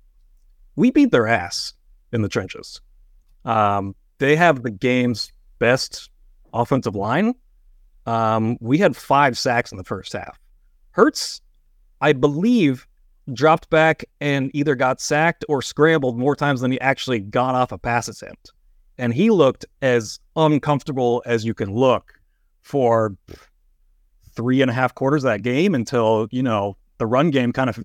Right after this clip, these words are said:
gets going. Uh, they get their confidence up and he completes that deep pass. He,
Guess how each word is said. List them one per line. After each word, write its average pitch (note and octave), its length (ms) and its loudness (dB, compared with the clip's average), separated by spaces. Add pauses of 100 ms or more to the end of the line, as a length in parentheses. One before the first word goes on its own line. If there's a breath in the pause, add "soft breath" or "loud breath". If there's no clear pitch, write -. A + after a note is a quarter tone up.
gets A2 180 -4
going. A#2 460 0 (440)
Uh, G#2+ 200 0
they B2 120 2
get A#2+ 200 0
their C#3 200 6
confidence A2+ 540 0
up A2+ 220 2
and A#2 80 -2
he G#2 60 -4
completes - 540 -4
that A#2+ 160 2
deep A#2+ 180 -2
pass. G2+ 260 -2
He, C3+ 100 -4